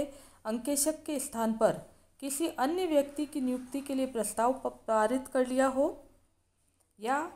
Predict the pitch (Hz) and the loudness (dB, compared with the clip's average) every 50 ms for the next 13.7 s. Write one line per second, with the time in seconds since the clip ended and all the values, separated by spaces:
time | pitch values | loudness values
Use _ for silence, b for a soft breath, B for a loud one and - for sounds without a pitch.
0 | - _ _ _ _ - 240 240 240 - 302 349 349 - 311 311 285 302 311 330 | -18 _ _ _ _ -2 -2 -2 0 0 0 0 0 0 -2 -2 0 2 2 2
1 | 339 330 - 294 285 285 294 294 285 285 285 285 294 302 311 311 - - _ _ | 2 2 2 2 4 4 2 2 2 2 2 2 2 0 0 -4 -8 -18 _ _
2 | _ 277 277 262 - - - 240 240 240 240 233 - 277 277 269 - - - _ | _ -6 -4 -4 -4 -6 -2 -2 -2 -2 -2 -4 -4 -4 -4 -4 -6 -12 -18 _
3 | _ _ _ _ - 269 262 - 311 302 - - 247 269 302 330 359 349 349 311 | _ _ _ _ -6 -6 -4 -4 -4 -6 -4 -4 -4 -4 -2 -4 -4 -4 -4 -6
4 | 262 233 226 226 226 226 - - 285 269 277 254 240 214 196 190 190 - 180 - | -6 -4 -6 -6 -8 -10 -12 -12 -12 -4 -4 -4 -2 -2 -6 -8 -6 -6 -6 -6
5 | - - 208 202 196 202 190 180 165 175 175 156 147 147 147 - 151 139 135 - | -4 -2 -2 -2 0 2 2 2 2 4 2 0 0 0 0 -4 -8 -10 -10 -14
6 | _ _ _ _ _ _ _ _ _ _ _ _ _ _ - 285 311 330 330 - | _ _ _ _ _ _ _ _ _ _ _ _ _ _ -2 0 2 2 2 0
7 | 226 - - _ _ _ _ - - 247 247 - - 320 320 254 226 220 214 214 | -4 -8 -18 _ _ _ _ -8 -8 -6 -6 -4 -2 0 0 0 0 0 -2 -4
8 | - - - 214 202 202 233 294 359 403 392 - - _ _ _ _ _ _ _ | -8 -6 -6 -4 -4 -2 -2 -4 -4 -4 -8 -12 -20 _ _ _ _ _ _ _
9 | _ _ 233 220 220 214 214 220 214 214 214 208 208 208 202 208 202 202 202 202 | _ _ -2 2 4 8 8 8 10 8 8 6 6 4 2 0 0 0 0 -2
10 | 202 220 226 - _ _ _ _ _ _ _ - 226 220 220 240 254 247 - 269 | -2 -4 -8 -14 _ _ _ _ _ _ _ -14 -12 -10 -4 -4 -2 0 0 0
11 | 262 - 269 262 - 233 226 220 220 220 220 190 185 - - - 285 359 - - | -2 -2 -8 -4 -2 0 2 2 4 2 2 0 -2 -4 -8 -6 -4 -4 -2 -2
12 | 214 226 220 220 220 220 226 226 214 196 196 190 196 190 180 175 180 - 254 285 | 0 4 8 8 8 8 6 0 -2 -2 -2 -2 -2 -2 -6 -6 -6 -8 -6 -2
13 | 302 262 220 202 196 180 170 156 139 - - 139 113 - | 0 0 2 2 2 2 2 0 -4 -4 -8 -12 -14 -14